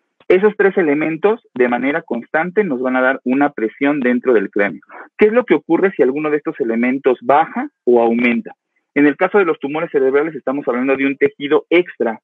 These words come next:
que está dentro del cráneo y que evidentemente entonces va a incrementar el volumen en el tejido cerebral. Esto, a su vez, lo que va a conllevar es un incremento en la presión adentro de la cabecita. Este incremento en la presión adentro de la cabeza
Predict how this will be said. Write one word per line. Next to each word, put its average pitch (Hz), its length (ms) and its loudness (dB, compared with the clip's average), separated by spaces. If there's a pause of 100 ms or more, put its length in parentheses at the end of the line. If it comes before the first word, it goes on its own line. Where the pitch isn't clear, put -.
(100)
que 123 100 0
está 135 340 0
dentro 135 420 -2
del 107 180 -2
cráneo 113 380 -2 (300)
y 135 120 -6
que 147 100 2
evidentemente 143 880 -2 (180)
entonces 120 460 0
va 127 220 0
a 143 60 4
incrementar 139 680 0
el 135 140 2
volumen 117 520 0
en 107 100 -4
el 107 120 -2
tejido 113 460 0
cerebral. 95 360 -4 (240)
Esto, 160 500 2 (440)
a 123 160 0
su 135 140 0
vez, 139 200 4
lo 147 120 2
que 113 120 -2
va 117 100 -2
a 113 40 -6
conllevar 123 460 -2
es 127 240 -2
un 139 160 -4
incremento 139 600 0
en 123 80 0
la 110 80 0
presión 156 480 -4
adentro 113 380 -2
de 107 60 6
la 101 120 -4
cabecita. 98 680 -8
Este 139 300 2
incremento 147 500 0
en 165 60 0
la 123 80 0
presión 113 320 -6
adentro 117 300 0
de 127 60 4
la 131 100 2
cabeza 147 440 2